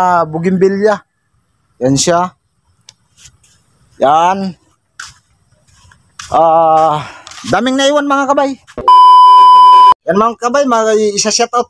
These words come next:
pala tayo. <laughs> Yung nag-pick up ng mga halaman, ah, mga kabay, para kay Missus Scramble. Yan, ah, shoutout sa ni Bay Romel Mantulak. Yan, mega, mega shoutout.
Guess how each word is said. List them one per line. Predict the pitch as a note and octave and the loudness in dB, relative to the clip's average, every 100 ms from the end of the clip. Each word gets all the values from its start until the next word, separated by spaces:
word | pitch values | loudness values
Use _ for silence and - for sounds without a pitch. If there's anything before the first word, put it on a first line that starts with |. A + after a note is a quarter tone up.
| - | -6
pala | A#3 | -6
tayo. | A#3 B3+ D4 A3+ _ _ - - E3+ - A3+ | -4 -6 -6 -8 _ _ -16 -10 -10 -8 -12
<laughs> | - C#4 _ - - _ - _ - | -10 -14 _ -20 -20 _ -20 _ -6
Yung | G3+ B3 | -2 -2
nag-pick | A3 C#4 C4+ | -4 -8 -6
up | C#4 | -4
ng | C4+ | -2
mga | C4+ C4 B3 | -2 -4 -4
halaman, | B3+ B3+ B3 | -4 -2 -2
ah, | G#3 G3+ G3+ | 0 0 -2
mga | G3+ G#3 | -4 -4
kabay, | G#3+ G#3+ G#3 | -6 -6 -4
para | F#3+ F#3+ | -4 -4
kay | F#3 | -4
Missus | F3+ F3 F#3 | -6 -6 -6
Scramble. | - - F3 E3+ F#3+ D3+ - _ _ _ _ _ _ | -8 -6 -4 -2 -2 -4 -12 _ _ _ _ _ _
Yan, | A3 B3+ C#4+ | -6 -4 -4
ah, | |
shoutout | C4 C#4 C4+ C4+ D4 _ | -4 -4 -4 -6 -6 _
sa | - B3+ A3 G3+ F#3 D#3+ B2+ _ _ _ _ - | -6 -4 -2 -4 -4 -6 -8 _ _ _ _ -4
ni | G#3 A3 | 0 0
Bay | G3 A3+ D#4+ D4+ A#3+ D3+ | 0 -2 -4 -4 -6 -6
Romel | D3 A#3 B3+ D#4 A3+ D3+ A2+ _ _ _ _ | -2 -2 0 0 0 -6 -10 _ _ _ _
Mantulak. | E3+ G#3+ A3 G#3+ _ - C4+ C4+ G3 - | -6 -4 -4 -10 _ -6 -2 -2 -6 -8
Yan, | F#3 G3+ F3 | -6 -6 -6
mega, | F3 G3 | -4 -2
mega | G3+ G#3 | -2 -2
shoutout. | A3 G3+ - D4 G4+ | -4 -8 -8 -8 -8